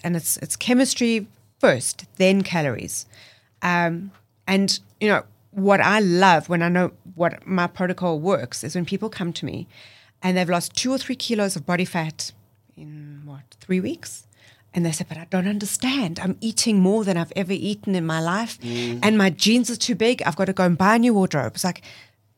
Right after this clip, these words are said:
Speaker 1: that's where the chemistry is balanced. That's where we're not making more insulin than we should. That's
Speaker 2: So
Speaker 1: where
Speaker 2: it's, it's managing the metabolic disease.
Speaker 1: Exactly. It's managing the metabolism.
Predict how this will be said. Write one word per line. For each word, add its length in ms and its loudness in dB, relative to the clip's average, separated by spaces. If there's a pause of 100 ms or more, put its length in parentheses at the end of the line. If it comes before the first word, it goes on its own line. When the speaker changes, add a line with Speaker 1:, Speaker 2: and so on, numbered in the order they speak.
Speaker 1:
that's 380 0
where 140 4
the 80 0
chemistry 640 -2
is 100 -6
balanced. 540 -6
That's 240 -2
where 100 2
we're 80 4
not 200 4
making 280 0
more 200 2
insulin 420 -2
than 140 -4
we 80 -6
should. 420 -8
That's 160 0
Speaker 2:
So 140 -4
Speaker 1:
where 80 -2
Speaker 2:
it's, 260 -8
it's 260 -4
managing 640 -2
the 100 -2
metabolic 640 -4
disease. 400 -10
Speaker 1:
Exactly. 840 -2
It's 140 -12
managing 440 -2
the 80 -2
metabolism. 720 -6